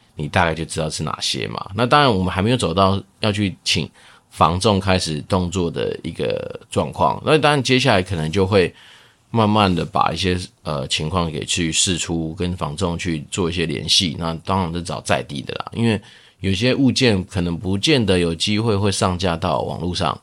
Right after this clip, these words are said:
啊，所以这时候当然就要透过在地房仲的一些力量。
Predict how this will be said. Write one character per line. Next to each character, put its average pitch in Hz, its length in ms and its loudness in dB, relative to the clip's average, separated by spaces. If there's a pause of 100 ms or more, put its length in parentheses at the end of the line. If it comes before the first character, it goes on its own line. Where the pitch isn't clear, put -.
啊， 82 180 -10
所 95 140 -2
以 92 40 0
这 95 120 -2
时 90 60 -4
候 90 80 0
当 90 140 -2
然 85 100 -4
就 85 60 -4
要 87 60 0
透 95 160 -2
过 90 140 -2
在 90 180 2
地 90 140 -2
房 78 220 -4
仲 87 180 0
的 76 120 -6
一 76 60 -4
些 85 160 -2
力 90 180 -2
量。 85 200 -2